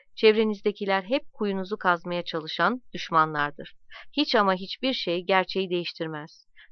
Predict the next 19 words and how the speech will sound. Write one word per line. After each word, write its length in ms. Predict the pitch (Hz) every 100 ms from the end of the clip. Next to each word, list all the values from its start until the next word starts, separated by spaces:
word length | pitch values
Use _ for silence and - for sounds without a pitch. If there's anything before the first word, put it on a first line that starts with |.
| -
Para 240 | 254 262
kişileri 560 | 294 226 220 196 190 220
tahrik 360 | 202 185 196
eder, 360 | 170 160 165 202
yolsuzluğa 600 | 185 175 170 175 170 165
sürükler. 520 | 160 160 151 - 156 - - - - -
Maalesef, 540 | 240 285 269 196 170 170 - - -
maalesef 520 | 202 214 180 165 -
ki 140 | 185
gerçek 500 | 170 160 - 175 _
bu. 160 | 147 139 _ - - -
Çok 200 | 285 294
haklısınız. 640 | 220 - 160 151 147 - - - - -
Böylesine 520 | 262 311 - 262 208
büyük 300 | 220 262 -
bir 120 | 208
malikaneyi 680 | 190 185 180 - 185 175 165
yönetebilmek 640 | 170 180 185 185 180 185 175
için 340 | - 202